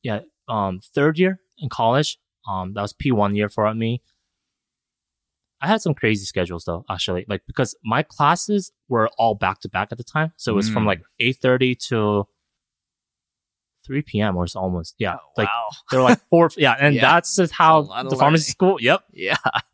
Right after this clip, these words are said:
Speaker 1: But then because, you know, like, sitting through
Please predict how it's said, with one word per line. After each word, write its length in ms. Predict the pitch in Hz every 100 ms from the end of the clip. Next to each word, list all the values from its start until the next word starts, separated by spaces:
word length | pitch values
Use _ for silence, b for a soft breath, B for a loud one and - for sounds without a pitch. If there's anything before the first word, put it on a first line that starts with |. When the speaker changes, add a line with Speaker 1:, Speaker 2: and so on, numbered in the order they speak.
| _ _ _ _ _ _ -
Speaker 1:
But 160 | 156
then 240 | 175 190 151
because, 600 | - - 185 180 147 - _ _ _ _ _ _ _ _ _ _ -
you 80 |
know, 120 | 135 104
like, 120 | 101 -
sitting 400 | - 139 202 220
through 480 | - 190 185 180